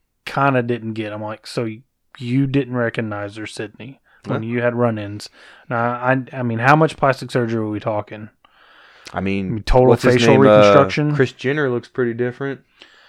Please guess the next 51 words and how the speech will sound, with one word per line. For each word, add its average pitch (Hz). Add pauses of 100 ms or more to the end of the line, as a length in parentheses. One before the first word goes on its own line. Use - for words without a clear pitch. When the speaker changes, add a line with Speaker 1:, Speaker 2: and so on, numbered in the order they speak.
(320)
Speaker 2:
Or 120
what's 123
his 110
Speaker 1:
You 135
Speaker 2:
name? 98
Speaker 1:
can't, 123
you 127
can't 151
dead 147
name. 120 (160)
They'll 123
cancel 123
us. - (280)
Speaker 2:
I -
can't. 95 (140)
Is 104
that 156
his 220
name? 269 (180)
Her -
name? 254
Was 170
his 185
name? 220 (320)
You -
know 254
what -
I'm 196
Speaker 1:
Bruce, 135
Speaker 2:
talking 135
about. 139
Speaker 1:
Bruce 147
Speaker 2:
Bruce 269
Speaker 1:
Jenner. 113
Speaker 2:
Jenner. -
There 165
it 139
is. 123 (760)
Uh, 110 (100)
he 107
looks 151
pretty 110
fucking 107
different. 120
So 98
you 98
never 117
know. 143
Lose 123
sixty 135
pounds. 143